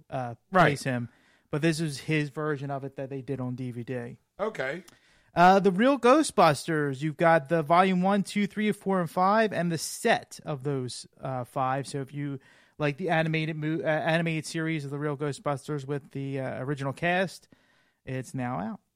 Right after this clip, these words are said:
Speaker 1: It's
Speaker 2: Okay.
Speaker 1: Tuesday. Uh, Electra Woman and Dyna Girl is coming out
Speaker 2: Ah, okay, I was
Speaker 1: on
Speaker 2: wondering if
Speaker 1: D V D.
Speaker 2: you were gonna mention that one or not. All right, I kinda wanna see this one.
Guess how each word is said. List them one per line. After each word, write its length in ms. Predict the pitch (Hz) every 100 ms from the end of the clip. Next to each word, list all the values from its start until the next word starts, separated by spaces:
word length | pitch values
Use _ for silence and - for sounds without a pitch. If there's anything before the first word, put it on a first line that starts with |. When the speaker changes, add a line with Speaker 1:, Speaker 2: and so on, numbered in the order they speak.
| _ _
Speaker 1:
It's 140 | -
Speaker 2:
Okay. 140 | - 202
Speaker 1:
Tuesday. 320 | - - 123 _ _ - _ _ _ _
Uh, 260 | 156 160 156
Electra 440 | 156 208 226 -
Woman 400 | 269 233 254 269
and 320 | 233 180 185 139
Dyna 380 | 165 247 277
Girl 600 | 196 190 165 143 113 110 120
is 120 | 135
coming 360 | - 156 156 147
out 220 | 135 123
Speaker 2:
Ah, 40 | 156
okay, 220 | - 139
I 80 | 139
was 140 | 143
Speaker 1:
on 60 | 143
Speaker 2:
wondering 240 | 147 143
if 100 | 143
Speaker 1:
D 60 | 147
V 60 |
D. 40 | 139
Speaker 2:
you 40 |
were 60 | 135
gonna 140 | 131
mention 280 | 127 127 -
that 120 | 127 123
one 100 | 117
or 60 |
not. 260 | 117 110 - _ _ _ _ _ _
All 120 | 143 185
right, 280 | 160 175 156
I 100 | 151
kinda 260 | - 233
wanna 120 | 247 208
see 200 | - 233
this 200 | 151 -
one. 160 | 85